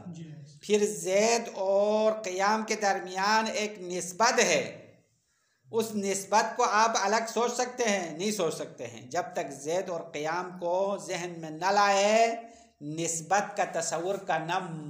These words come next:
Speaker 2: महाल है, नहीं हो सकता। तो ये कमज़ोर वजूद है।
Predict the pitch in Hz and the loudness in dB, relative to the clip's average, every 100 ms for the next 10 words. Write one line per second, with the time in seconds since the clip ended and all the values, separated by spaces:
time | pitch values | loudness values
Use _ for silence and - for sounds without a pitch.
0 | 143 147 160 151 135 120 147 165 127 127 | -6 -2 0 0 -4 -8 -8 -6 -6 -10
1 | - 101 95 - - _ _ _ _ _ | -14 -16 -18 -20 -20 _ _ _ _ _
2 | _ _ - _ - - _ - 120 117 | _ _ -20 _ -20 -20 _ -12 -8 -6
3 | 120 151 170 175 135 131 143 143 127 120 | -4 -2 -2 -2 -6 -8 -8 -6 -8 -12
4 | 110 - | -16 -16